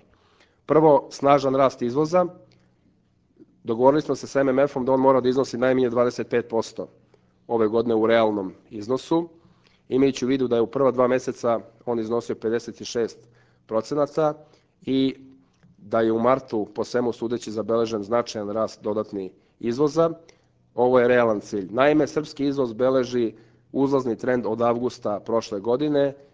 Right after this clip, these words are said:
i svakog meseca ta tendencija se sve više ubrzava.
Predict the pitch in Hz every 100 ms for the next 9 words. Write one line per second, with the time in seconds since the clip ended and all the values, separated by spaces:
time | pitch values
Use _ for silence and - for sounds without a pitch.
0 | - 107 - 127 131 120 117 113 117 -
1 | 113 107 123 113 113 104 110 107 - 110
2 | 98 - 104 101 - _ _ - 110 107
3 | - 98 98 131 139 139 135